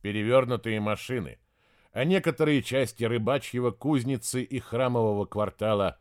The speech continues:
оказались затопленными. Анден вместе с одноклассниками несколько дней работал в центрах помощи пострадавшим, раздавая припасы тем, кто остался без электричества, водопровода или запасов продовольствия.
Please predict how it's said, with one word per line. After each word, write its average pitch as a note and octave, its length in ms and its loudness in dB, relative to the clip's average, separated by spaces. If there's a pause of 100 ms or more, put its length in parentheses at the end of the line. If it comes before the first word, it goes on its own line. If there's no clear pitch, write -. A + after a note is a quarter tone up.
(120)
оказались F#2+ 640 -2
затопленными. D2 880 -6 (840)
Анден B2 480 -2
вместе A2 480 -6
с - 100 -10
одноклассниками A2 960 -6 (300)
несколько D3 640 -2
дней C3+ 280 -2
работал B2+ 420 0
в - 80 -10
центрах B2+ 480 -4
помощи B2+ 520 -4
пострадавшим, A2 920 -4 (240)
раздавая G2 580 0
припасы G2 520 -6
тем, G#2+ 320 -4 (400)
кто C3 80 4
остался A#2+ 480 0
без G#2 240 -4
электричества, G2+ 960 -6 (140)
водопровода G2+ 800 -2 (240)
или B2+ 220 0
запасов G#2+ 560 -2
продовольствия. D#2+ 840 -8